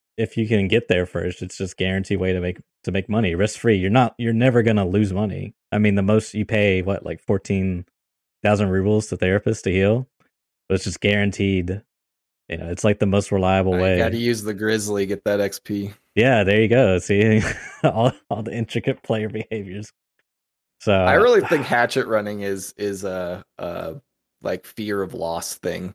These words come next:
Speaker 1: Oh,
Speaker 2: It's less about, like,
Speaker 1: hundred percent.
Speaker 2: the mechanics allow it. Like, I, when I first started playing Tarkov, I hatchet ran all the time.
Speaker 1: Yeah.
Speaker 2: Like, I speak about it openly. I don't, I'm not even ashamed to admit it. Like, when I first started
Speaker 1: Yeah.
Speaker 2: playing Tarkov,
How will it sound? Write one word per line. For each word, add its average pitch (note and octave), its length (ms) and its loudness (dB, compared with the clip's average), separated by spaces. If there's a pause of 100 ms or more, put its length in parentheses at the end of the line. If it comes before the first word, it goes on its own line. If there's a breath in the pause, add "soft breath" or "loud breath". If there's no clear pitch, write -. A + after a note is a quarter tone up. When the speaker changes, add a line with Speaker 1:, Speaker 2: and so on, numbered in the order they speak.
Speaker 1:
Oh, - 100 4
Speaker 2:
It's A2 80 4
less D#3 240 6
about, G#2+ 240 2
like, A2 80 4
Speaker 1:
hundred B2+ 120 4
percent. E2 220 -10
Speaker 2:
the C#3 80 4
mechanics B2 720 -2
allow B2+ 420 4
it. C#3+ 220 2 (280 soft breath)
Like, - 220 -2
I, B2+ 120 2 (100)
when A#2 140 -2
I A#2 100 0
first D3+ 220 -6
started D#3+ 160 -2
playing D#3 180 -6
Tarkov, D#3+ 360 -4
I A#2 80 -2
hatchet G#2+ 320 -10
ran G2 220 -10 (120)
all A2 160 2
the G#2 60 -8
time. F#2+ 340 -8
Speaker 1:
Yeah. C3+ 140 4 (160)
Speaker 2:
Like, - 100 -14 (600 loud breath)
I C3+ 160 0
speak C#3+ 280 -2
about C3 240 4
it A2+ 100 2
openly. A2 480 0
I G#2 80 0
don't, A2 300 -2
I'm A2+ 140 2
not A#2 140 0
even B2 140 -4
ashamed A2+ 320 -4
to A2+ 100 -4
admit G2+ 240 -4
it. F#2 140 -4
Like, F2+ 140 -12
when G#2+ 100 -4
I A2 60 -2
first A#2+ 220 -6
started A#2 160 4
Speaker 1:
Yeah. A#2+ 60 4
Speaker 2:
playing A#2+ 180 -2
Tarkov, A#2+ 540 0